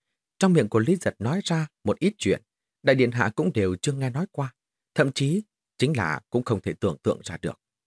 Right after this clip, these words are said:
Trong lúc Lý Giật cùng với đại điện hạ cùng ăn cùng chuyện trò,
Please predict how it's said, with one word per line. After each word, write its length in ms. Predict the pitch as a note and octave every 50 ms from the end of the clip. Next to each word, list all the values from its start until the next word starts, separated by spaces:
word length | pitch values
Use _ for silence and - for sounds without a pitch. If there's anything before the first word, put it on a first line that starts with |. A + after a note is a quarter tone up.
| _ _ _ _ _ _ _ _ _ _ _
Trong 180 | - A#2 G#2 G#2+
lúc 180 | B2 A2 -
Lý 100 | C3 D3
Giật 180 | D3 - G2 - F#2 F#2 F2+
cùng 140 | - G#2+ G#2+
với 120 | G#2+ E3+ D3+
đại 160 | - F#2+ -
điện 220 | F#2+ G2+ G2 F2 -
hạ 220 | - G2+ F#2 - - _ _ _ _
cùng 180 | - B2+ A#2+ - -
ăn 220 | D#3+ E3 E3 D#3+
cùng 260 | - - A2+ F#2+ E2+ -
chuyện 180 | - - F#2+ - -
trò, 200 | - F#2+ E2+ D#2